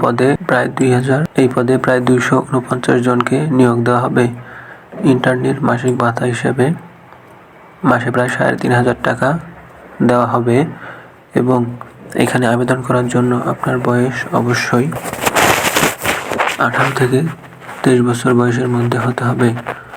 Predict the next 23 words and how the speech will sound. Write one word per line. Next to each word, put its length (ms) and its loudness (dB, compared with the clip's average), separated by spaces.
আবেদন 360 -2
করার 200 2
জন্য 280 -2
শিক্ষাগত 500 -2
যোগ্যতা 440 0
থাকতে 320 -2
হবে 320 2
এসএসসি 560 0
এবং 220 0
এইচএসসি 500 2
পাস, 300 0
ন্যূনতম 600 -2
জিপিএ 360 0
থ্রি 220 0
পয়েন্ট 360 0
জিরো 300 4
এবং 340 4
পদার্থ 320 0
রসায়ন 380 0
এবং 280 2
গণিত 340 2
থাকতে 300 -2
হবে। 300 2